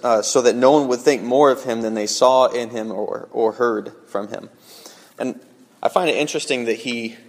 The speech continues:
he shares this whole caught up experience in the third person. He kind of, I guess, pioneered the, uh, talking in the third person, right?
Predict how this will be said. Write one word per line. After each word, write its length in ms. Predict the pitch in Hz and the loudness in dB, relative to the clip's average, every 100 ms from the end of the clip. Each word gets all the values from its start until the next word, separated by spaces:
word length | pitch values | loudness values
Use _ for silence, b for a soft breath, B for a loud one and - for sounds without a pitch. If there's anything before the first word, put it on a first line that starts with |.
| _ _ | _ _
he 100 | - | -10
shares 460 | 123 - 160 165 - | -6 0 2 2 0
this 200 | 131 - | -2 0
whole 280 | 135 131 123 | 2 2 0
caught 380 | - 131 127 123 | 0 4 6 4
up 280 | 117 - | 0 -6
experience 840 | 113 - 127 117 113 101 101 - - b b b | -14 -8 -2 0 -2 -4 -12 -14 -16 b b b
in 120 | 113 | -8
the 80 | 110 | -4
third 320 | - 120 117 | 2 2 2
person. 400 | - 117 - 104 | -2 -2 -2 -10
He 140 | 107 107 | -12 -10
kind 220 | 110 101 | -10 -10
of, 140 | 98 - - | -12 -18 -16
I 60 | 107 | -12
guess, 180 | 104 | -12
pioneered 640 | - 113 107 107 107 104 - | -4 -2 -2 -4 -10 -10 -10
the, 200 | - - | -12 -12
uh, 140 | 113 | -20
talking 440 | - 110 101 104 | -8 -8 -8 -12
in 80 | 104 | -18
the 100 | 101 | -16
third 240 | 98 98 - | -14 -14 -12
person, 360 | - - - | -12 -12 -18
right? 240 | 62 - | -18 -16